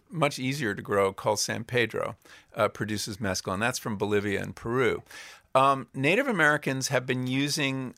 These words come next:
um, peyote in their,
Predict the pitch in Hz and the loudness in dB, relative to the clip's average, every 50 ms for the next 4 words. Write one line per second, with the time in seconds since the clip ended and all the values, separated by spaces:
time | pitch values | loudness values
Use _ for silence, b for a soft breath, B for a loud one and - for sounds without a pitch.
0 | _ _ - 117 110 110 110 110 110 101 101 110 _ _ _ _ _ _ _ _ | _ _ -2 0 2 2 2 2 2 0 -4 -6 _ _ _ _ _ _ _ _
1 | _ - - - - - - 123 123 156 151 151 143 127 110 110 107 110 110 107 | _ -18 -18 -16 -6 0 4 6 8 8 6 6 4 2 0 2 2 4 2 2
2 | 101 104 | 0 -2